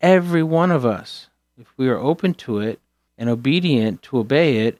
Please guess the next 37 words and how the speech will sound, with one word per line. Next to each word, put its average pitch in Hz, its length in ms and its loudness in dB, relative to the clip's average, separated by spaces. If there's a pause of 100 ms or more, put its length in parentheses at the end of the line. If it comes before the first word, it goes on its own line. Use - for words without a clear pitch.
and 127 280 -2
to 147 120 -8
develop 120 560 -4
a 139 60 -10
relationship 117 720 -6
with 147 160 -20
God. 165 280 -14 (400)
And 131 80 -2
of 127 120 -6
course, 175 260 2
we 151 60 -6
can't 185 260 0
disregard 139 520 0
the 123 60 2
lesson 123 460 2
of 110 160 -2
the 117 80 -4
preordained 113 840 0
David. 107 440 -4 (760)
During 131 220 4
a 127 80 2
time 147 340 2
when 135 140 0
King 147 240 -4
Saul 139 300 2
was 123 100 0
chasing 135 480 -2
David 135 480 0
through 131 220 0
the 113 320 -2 (580)
multiple 135 520 0
wildernesses 123 880 0
in 113 120 0
order 127 260 0
to 113 120 -8
kill 147 260 -2
him, 117 320 -4